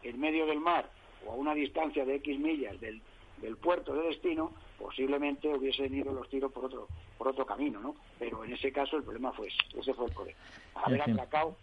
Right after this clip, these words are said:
Speaker 1: en un puerto turco.
Speaker 2: Ujú. Jesús, te voy a poner otro, otra pelota en tu tejado en este caso, y es el tema de la Unión Europea y Estados Unidos, que lograron un acuerdo para ajustar las cuotas agrícolas del club comunitario en el marco de la Organización Mundial del Comercio,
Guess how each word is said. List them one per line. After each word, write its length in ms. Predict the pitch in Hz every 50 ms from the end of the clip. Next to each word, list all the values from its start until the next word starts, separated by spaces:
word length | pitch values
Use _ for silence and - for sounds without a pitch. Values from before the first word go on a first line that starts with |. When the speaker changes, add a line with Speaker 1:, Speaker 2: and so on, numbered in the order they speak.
| - -
Speaker 1:
en 160 | - 113 -
un 120 | 147 -
puerto 320 | - 139 147 151 - 160 -
turco. 200 | - 113 - - - - -
Speaker 2:
Ujú. 260 | 104 98 - 95 92 - - - - - - - -
Jesús, 300 | - 110 - 147 151 -
te 80 | - 135
voy 60 | 139
a 60 | 143
poner 200 | 143 156 143 143
otro, 600 | 147 147 143 139 127 131 135 135 135 135 131 131 123
otra 220 | 123 117 127 120
pelota 260 | 120 123 123 117 120
en 80 | 113 107
tu 100 | 113 98
tejado 300 | 110 98 - - 104 101
en 80 | 101
este 220 | 98 - - 104 90
caso, 400 | 101 95 - - - 98 95 95
y 140 | 98 98 101
es 200 | 107 101 - 113
el 100 | 104 101
tema 200 | 113 110 113 107
de 60 | 104
la 60 | 104
Unión 180 | 104 107 107 107
Europea 320 | 107 107 107 101 110 107
y 60 | 107 107
Estados 300 | 98 - 110 104 - -
Unidos, 420 | 107 110 110 107 107 110 110 - - - - - - - - -
que 80 | 98
lograron 400 | 92 90 95 98 104 101 104 104
un 100 | 104 101
acuerdo 600 | 101 98 - - 107 110 107 107 107 107 107 104 101
para 220 | - 107 98 98
ajustar 440 | 95 - - 98 - - - 104 98
las 180 | 101 92 -
cuotas 300 | - - 101 107 98 -
agrícolas 520 | 101 98 98 98 - 101 101 101 98 98 92
del 140 | 95 95 87
club 160 | - 95 -
comunitario 600 | - 98 95 90 92 85 - 117 117 104 90 85
en 60 | 85
el 100 | 87 90
marco 320 | 90 92 90 - - 92
de 60 | 90 90
la 60 | 90
Organización 480 | 85 85 90 87 - 95 - - 92 87
Mundial 320 | 87 87 90 90 90 82
del 120 | 87 85 82
Comercio, 460 | 90 87 92 95 90 - 104 107